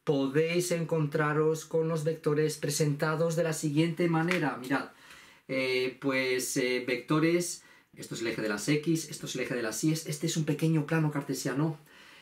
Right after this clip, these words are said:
eh, vectores, pues, como este que estoy dibujando ahora mismo. Es un pequeñísimo vector. Eh, aquí está este vector. Mira, eh, primer caso, eh, os pueden dar, eh, los extremos,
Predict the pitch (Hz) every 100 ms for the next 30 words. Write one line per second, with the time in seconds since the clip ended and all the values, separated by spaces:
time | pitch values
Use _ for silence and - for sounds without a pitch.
0 | - 127 127 127 123 - 143 160 160 147
1 | 143 - 123 131 - 151 143 131 139 135
2 | 135 127 - 131 139 143 143 - - 113
3 | 113 113 117 123 127 127 127 147 117 120
4 | 110 113 110 135 147 160 147 139 151 180
5 | 180 170 - 127 110 110 - 135 170 -
6 | - - - _ _ 117 113 113 113 110
7 | 110 110 107 104 - 120 113 - 120 151
8 | 180 - - - _ - - - - -
9 | 143 190 202 - - _ _ _ _ 156
10 | 135 - - 135 131 131 165 - 107 101
11 | 90 - - - 139 139 143 147 143 170
12 | 175 185 170 170 196 214 - - 165 151
13 | 151 147 165 170 185 202 180 - 160 156
14 | 151 160 170 -